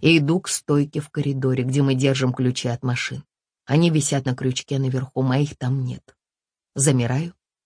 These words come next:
охваченная паникой. Где они? Может, до сих пор в замке зажигания? Когда отпираю входную дверь и выхожу на улицу, взгляд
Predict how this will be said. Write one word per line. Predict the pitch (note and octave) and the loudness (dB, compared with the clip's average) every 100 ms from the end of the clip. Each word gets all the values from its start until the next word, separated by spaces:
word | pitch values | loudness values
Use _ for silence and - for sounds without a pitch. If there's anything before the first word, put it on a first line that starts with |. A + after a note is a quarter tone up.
| _ | _
охваченная | B2+ - B2+ - B2+ B2 B2+ | -4 -2 -2 -2 -2 -4 -4
паникой. | C3 C#3 C#3+ _ - _ _ _ _ _ | -6 -6 -8 _ -20 _ _ _ _ _
Где | D3+ C#3+ C3 | -2 0 0
они? | B2+ A2 - _ _ _ _ | -2 -6 -12 _ _ _ _
Может, | E3 D#3+ C3 B2+ | 2 4 4 0
до | C3 | 0
сих | - C3 | -2 -6
пор | - D#3 C#3 | -2 0 0
в | |
замке | C#3 C3 C3 C#3 | 0 -2 0 -2
зажигания? | C3+ B2+ B2 C3 D3 D3 D3+ _ _ _ | -2 0 -2 0 0 0 -4 _ _ _
Когда | - D#3+ D3+ C3+ | 0 4 6 4
отпираю | C3 C#3+ C3 C3+ | 2 2 4 4
входную | C3 - C3 C3+ B2+ | 0 0 2 4 4
дверь | A#2+ C3 C#3 | 4 4 6
и | B2+ | 4
выхожу | B2 B2+ B2+ C3+ | 2 0 2 2
на | B2+ | 4
улицу, | C3+ C3+ C3 C3 | 4 4 2 0
взгляд | B2+ B2 C3+ C#3 D#3+ | -2 0 2 2 2